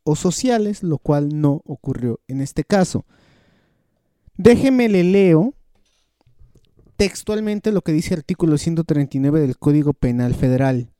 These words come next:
de terrorismo, en donde en ningún momento señala que tenga que ver con estos motivos, ¿sí?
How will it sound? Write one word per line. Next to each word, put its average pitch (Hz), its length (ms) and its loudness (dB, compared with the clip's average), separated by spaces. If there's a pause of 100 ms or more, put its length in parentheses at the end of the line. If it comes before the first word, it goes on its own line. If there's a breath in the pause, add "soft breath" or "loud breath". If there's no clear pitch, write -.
de 123 120 -2
terrorismo, 135 680 0 (600)
en 170 140 0
donde 185 300 4
en 208 200 0
ningún 202 500 -2
momento 208 880 0 (460)
señala 202 960 0 (1000)
que 185 140 2
tenga 190 260 0
que 214 160 2
ver 180 220 2
con 190 180 2
estos 180 260 -2
motivos, 185 840 -4 (800)
¿sí? 180 260 -4